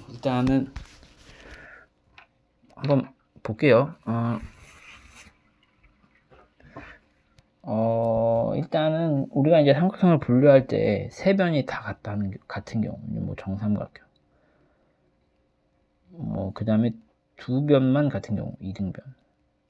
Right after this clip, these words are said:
아예 세 변이 다 다른 경우 이제 부등변 삼각형이라고 하잖아요. 어, 그러면 그 정삼각형의 경우에는 뭐 예를 들면 이렇게 돼 있다.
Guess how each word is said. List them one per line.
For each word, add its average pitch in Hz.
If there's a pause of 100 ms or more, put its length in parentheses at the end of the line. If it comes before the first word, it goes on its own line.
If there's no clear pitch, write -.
(1400)
아예 143
세 165
변이 160
다 127
다른 110
경우 98
이제 107 (440)
부등변 139
삼각형이라고 110
하잖아요. 127 (300)
어, 95 (880)
그러면 123
그 113 (180)
정삼각형의 151
경우에는 107
뭐 87
예를 92
들면 98
이렇게 98
돼 156
있다. -